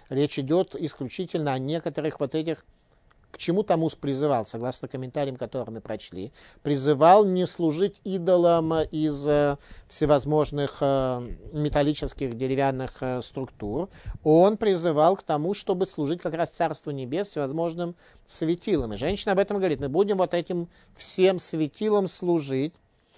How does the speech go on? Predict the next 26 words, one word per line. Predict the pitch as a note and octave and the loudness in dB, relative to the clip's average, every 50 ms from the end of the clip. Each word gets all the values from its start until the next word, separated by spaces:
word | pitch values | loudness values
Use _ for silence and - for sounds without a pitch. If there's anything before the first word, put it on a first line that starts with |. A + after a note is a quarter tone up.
| _ _ _ _ _ | _ _ _ _ _
вегисихла | - C#3 C#3+ E3+ E3 C#3+ E3 E3 - - F#3+ G#3 G3+ - G#3 G3 | -4 2 4 4 4 4 2 0 0 0 -2 -2 2 2 2 4
нисахим, | F#3+ G3+ G3 - - A3 G3+ - - G#3 D#3+ C3+ | 4 2 0 0 0 -2 -2 0 -2 -2 -2 -2
и | B2+ | -2
будем | A#2+ C3+ E3+ F#3 F3 F#3+ G3+ G3+ G3+ G3+ - _ _ _ _ _ _ _ | 0 0 0 2 2 2 0 0 -2 -4 -10 _ _ _ _ _ _ _
возлияние | - C3 B2+ D3 E3+ D3+ C#3+ D#3+ F3+ F#3 F#3 E3 G3 G#3+ A3 G#3+ G3+ F3 D#3 D3 C#3+ | -8 0 4 4 4 4 4 2 2 2 4 4 4 4 4 4 2 0 0 0 -2
им | C#3 | -2
при-, | - - D3 C#3 | -4 -6 -6 -6
э, | G#2+ C#3 C3+ | -4 -4 -4
осуществлять, | - - D#3 - - D#3 C3+ - - - - - C#3 C#3 C3 G#2+ G2+ - - | -2 -2 -4 -4 -4 -6 -6 -6 -8 -10 -10 -8 -6 -4 -2 -2 -4 -4 -4
кашер | - A#2+ A#2 - - E3+ E3+ E3+ | -6 -6 -4 -2 0 2 2 2
асину, | F3+ E3+ - G#3 F3+ D3 C3 | 2 0 0 -2 -4 -4 -4
как | - - D3+ C#3+ C#3 | -2 -2 -2 -2 -2
делали | C3+ C#3+ C#3+ D3 D#3+ F3 E3+ E3+ E3+ | -2 0 0 2 2 2 2 0 0
мы, | E3 D#3 D3+ C#3+ B2+ A#2+ C#3 F3 - _ _ _ _ _ _ - | 0 0 -2 -2 -2 -4 -6 -8 -8 _ _ _ _ _ _ 2
и | E3 D#3+ | 6 8
отцы | E3+ E3+ D#3 - - - F3 D#3+ D3 | 8 8 8 4 0 0 0 2 2
наши, | C3 B2 A#2+ B2 - - - F3 | 2 0 -2 -4 -4 -6 -6 -6
и | F3+ - F#3 E3 | -4 -4 -4 -4
цари | - - - F3 D#3+ D3 C#3+ C3 | -4 0 2 2 4 4 2 0
наши, | B2 A#2 A#2 A#2+ B2+ - - - E3+ F#3 G#3 A3 _ _ _ _ _ _ _ _ _ _ _ | -4 -4 -6 -6 -6 -6 -6 -4 -4 -4 -4 -6 _ _ _ _ _ _ _ _ _ _ _
и | E3 D#3+ E3 E3+ F3 F3+ | -2 0 2 2 2 2
министры | F3 F3 F3 E3+ D#3+ D#3 D3 C3 - - - C3+ C#3 | 2 2 2 2 2 0 -2 -4 -4 -6 -6 -4 -4
наши | C#3+ C#3+ C#3+ D3+ D#3 - - F#3+ G3 G3 G#3 G#3+ _ _ _ _ _ _ _ | -4 -2 -4 -4 -4 -4 -2 -2 -2 -2 -2 -6 _ _ _ _ _ _ _
в | - B2+ C#3+ | -10 -6 0
городах | C#3 D#3 D#3+ D3+ D#3 D#3 C#3+ C#3+ D#3+ E3 D#3 - - | 4 4 6 6 6 6 6 4 4 4 4 2 0
Иудеи | D#3+ D3+ C#3+ C3 B2+ C3+ D3 E3 F3 F#3 F#3+ G3+ G#3 G#3+ | 0 0 0 -2 -2 -2 0 0 2 2 2 2 0 -2